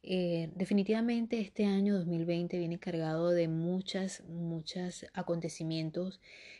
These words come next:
que van a marcar la historia de la humanidad y, bueno, la historia artística, la historia deportiva,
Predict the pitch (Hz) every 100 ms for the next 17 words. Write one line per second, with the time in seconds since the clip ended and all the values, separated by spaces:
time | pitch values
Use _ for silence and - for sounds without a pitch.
0 | _ - 170 160 180 165 156 156 156 170
1 | 170 175 170 156 151 151 156 180 220 202
2 | 175 165 156 156 151 - 160 156 147 196
3 | 196 196 160 156 - 160 165 165 151 -
4 | 180 185 185